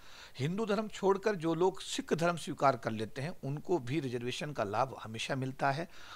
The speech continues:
और हिंदू धर्म छोड़ करके जो लोग बौद्ध धर्म स्वीकार करते हैं, उनको भी इस रिजर्वेशन का लाभ मिलता है। तो मैं स्पष्ट करना चाहता हूँ संवैधानिक प्रावधानों को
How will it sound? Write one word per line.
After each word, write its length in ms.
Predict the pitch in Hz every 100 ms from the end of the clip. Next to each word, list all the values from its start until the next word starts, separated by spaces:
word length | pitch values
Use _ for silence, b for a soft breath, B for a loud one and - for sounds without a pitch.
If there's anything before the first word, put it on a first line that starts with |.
| B -
और 220 | 151 175
हिंदू 300 | 151 202 254
धर्म 240 | 208 220
छोड़ 280 | - 220 233
करके 340 | 233 185 170
जो 160 | 143 160
लोग 280 | 160 151 113
बौद्ध 240 | 156 -
धर्म 140 | 175 165
स्वीकार 380 | - 131 127
करते 320 | 120 110 - 123
हैं, 180 | 131 - B B -
उनको 380 | 180 180 151 123
भी 320 | 113 156 202 b b -
इस 160 | 196 -
रिजर्वेशन 520 | 135 123 117 - 120
का 140 | -
लाभ 200 | 104 90
मिलता 300 | 80 - -
है। 80 | 90
तो 120 | -
मैं 140 | 156 165
स्पष्ट 360 | - 247 -
करना 260 | - 208 190
चाहता 360 | - 143 131
हूँ 120 | 151 175
संवैधानिक 480 | 143 131 123 131
प्रावधानों 520 | - 107 104 113 104 101
को 420 | 117 165 233